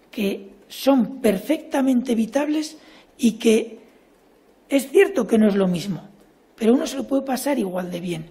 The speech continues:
sin exponerse a, a estos riesgos y sin exponer a los otros a los riesgos posteriores. Es un año, no estamos hablando de aquí a la eternidad, no estamos hablando de una cadena perpetua, es un año que no se celebre.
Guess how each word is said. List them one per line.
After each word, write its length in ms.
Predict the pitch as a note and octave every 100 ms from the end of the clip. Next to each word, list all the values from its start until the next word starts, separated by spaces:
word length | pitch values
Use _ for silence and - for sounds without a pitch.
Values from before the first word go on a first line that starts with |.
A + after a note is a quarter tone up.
| -
sin 460 | - - G3 F#3+ F#3+
exponerse 680 | - - A3 G#3 G#3+ A#3
a, 220 | G#3+ G3+ G#3+
a 80 | G#3
estos 280 | - G#3
riesgos 360 | G3 A3+ C4+ D4+ -
y 120 | A#3
sin 220 | - G#3
exponer 540 | G#3 - - G3+ C4
a 60 | D#4
los 160 | B3 B3+
otros 220 | D4 A#3
a 60 |
los 160 | G3+ F3+
riesgos 320 | G#3+ A3+ G#3+
posteriores. 720 | - G3+ - F#3 F#3+ - - _ _ _ _ _ -
Es 180 | A3
un 120 | C4+ C4+
año, 340 | E4+ A#3 - - - _ -
no 80 |
estamos 340 | A#3+ C#4 C#4+ A#3+
hablando 400 | A#3 D#4 D#4+ G#3+
de 100 | G3+
aquí 160 | G3
a 40 | G3+
la 60 |
eternidad, 480 | F#3+ G3 F#3+ F#3+ F3
no 80 | F#3
estamos 300 | G#3+ C4 A#3+
hablando 320 | B3 D4 C#4
de 40 | A3+
una 140 | G#3
cadena 240 | G3+ F#3+
perpetua, 480 | F3+ E3+ - F3+ F#3 - - _
es 320 | A#3+ - - _ _ _ -
un 500 | D#4 A3+ - - -
año 360 | A3 G#3 E3+ -
que 120 | G#3+
no 100 | E3
se 120 | G3
celebre. 400 | - F3+ F#3 -